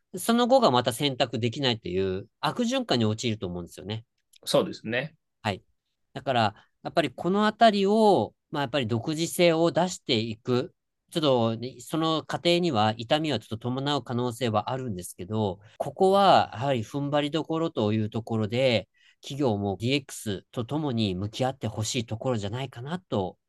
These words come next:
Speaker 1: 個人的には考えてます。
Speaker 2: そうですね。だから今日のテーマでもあるね、その、
Speaker 1: はい。
Speaker 2: 成功するのは運か努力か才能かって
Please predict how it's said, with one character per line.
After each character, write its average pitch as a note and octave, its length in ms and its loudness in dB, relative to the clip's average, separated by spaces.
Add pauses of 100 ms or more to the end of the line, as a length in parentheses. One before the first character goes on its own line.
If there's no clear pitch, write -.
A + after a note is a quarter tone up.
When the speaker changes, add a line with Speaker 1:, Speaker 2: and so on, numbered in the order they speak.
Speaker 1:
個 C#3+ 120 -8
人 F3+ 140 -4
的 G#3+ 140 -6
に G#3+ 100 0
は A#2+ 80 -2
考 A2 300 -4
え G#2 60 -2
て F2 80 -12
ま E2 100 -10
す。 - 240 -20 (300)
Speaker 2:
そ D#3+ 160 2
う - 20 -10
で - 80 -12
す - 120 -14
ね。 A2+ 220 -8 (440)
だ G3 100 2
か - 80 -4
ら E4+ 80 4
今 - 20 4
日 - 40 4
の E3 80 6
テ D#3+ 120 8
ー - 40 2
マ G#2+ 100 6
で G2 80 -2
も G#2+ 160 2
あ A#2 60 4
る F#2 100 -4
ね、 G2 240 -8 (100)
そ - 140 -6
の、 G#2 80 0
Speaker 1:
は A#2 80 2
い。 - 80 -6 (340)
Speaker 2:
成 A#3 200 6
功 C#4+ 180 6
す C#4 120 6
る C4 120 6
の F#3+ 100 8
は G2+ 240 4 (160)
運 B3+ 220 4
か A2+ 140 4
努 C#3+ 100 6
力 D3+ 240 4
か - 120 -4
才 E3 260 4
能 E3+ 200 6
か - 280 4
っ - 40 -20
て G2 280 0